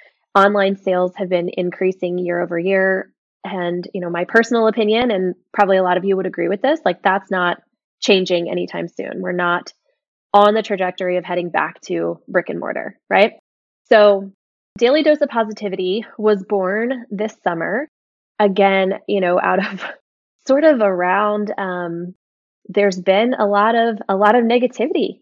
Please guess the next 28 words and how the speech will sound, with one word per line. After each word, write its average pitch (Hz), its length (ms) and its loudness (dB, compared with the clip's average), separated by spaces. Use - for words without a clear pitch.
on 202 120 -2
the 214 100 4
internet, 294 520 4
<laughs> - 40 -10
a 214 60 -4
lot 202 180 0
of 233 60 -4
negativity 214 800 -6
out 247 240 6
there 190 280 2
in 208 160 -6
the 208 100 -4
world. 196 560 -6
And, 190 420 -6
um, 180 460 -4
you 214 140 -2
know, 196 100 2
I 196 80 0
think 196 180 -4
a 208 60 2
lot 185 240 2
of 196 120 -6
people 185 600 -4
are 180 460 -2
struggling 208 480 4
right 170 200 -10
now. - 320 -12
And 190 520 0